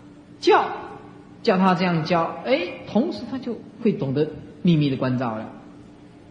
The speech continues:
不必更别言观，也不必更另外讲这个观。举一个“观”字，就观为法界呀，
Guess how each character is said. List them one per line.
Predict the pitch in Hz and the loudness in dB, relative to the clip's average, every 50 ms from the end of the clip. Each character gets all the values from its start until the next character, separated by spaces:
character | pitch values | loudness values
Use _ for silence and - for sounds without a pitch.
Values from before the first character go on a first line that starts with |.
| - - - | -18 -8 -2
不 | 240 311 | -2 0
必 | 330 392 392 381 381 - - - - - | 6 8 8 8 8 4 -2 -8 -4 0
更 | 415 427 415 403 392 349 285 208 165 147 131 | 2 2 4 4 2 2 2 2 2 0 0
别 | 135 143 156 175 180 165 147 131 120 | 0 0 2 2 2 2 2 0 0
言 | 117 117 120 139 165 190 | -2 -2 -2 -2 -2 0
观， | 220 208 175 - - - - - - - - - - - | 2 2 0 0 -4 -10 -12 -14 -16 -18 -18 -18 -12 -10
也 | 110 107 | -10 -10
不 | - - 131 143 156 175 | -6 -4 -2 0 0 2
必 | 175 208 202 185 175 156 151 - - - - | 4 4 4 4 6 4 2 2 -2 -6 -4
更 | 269 247 220 214 | -2 0 0 0
另 | 226 240 233 | 0 0 0
外 | 226 196 | 0 0
讲 | 165 - - 117 101 104 101 117 | -2 -2 -4 -6 -6 -4 -4 -4
这 | 123 147 | -4 -2
个 | 131 123 | -4 -4
观。 | 117 - 175 151 - - - - - - - - - - - - - - - | -2 0 0 -2 -2 -4 -10 -14 -16 -18 -20 -20 -20 -20 -20 -20 -20 -20 -16
举 | - - 151 160 165 | -6 -2 0 2 2
一 | 185 262 302 | 2 2 2
个 | 302 330 311 | 0 -2 -2
“观” | 330 403 427 392 370 320 247 | 0 2 2 4 4 4 2
字， | 220 247 294 285 269 247 226 220 202 175 160 | 2 2 2 4 6 6 6 6 4 2 2
就 | 165 151 | 0 -4
观 | - - - 185 185 180 185 190 185 165 135 | -4 -2 0 2 4 4 4 4 2 0 2
为 | 127 131 139 139 131 120 110 104 104 | 2 2 2 0 0 -2 -4 -4 -6
法 | 90 92 92 87 82 - | -8 -10 -12 -12 -12 -12
界 | - - 196 202 190 170 151 | -4 0 4 4 4 4 2
呀， | 143 139 139 139 139 139 143 147 147 147 147 151 | 2 0 -2 -2 -2 -2 -4 -4 -6 -8 -10 -12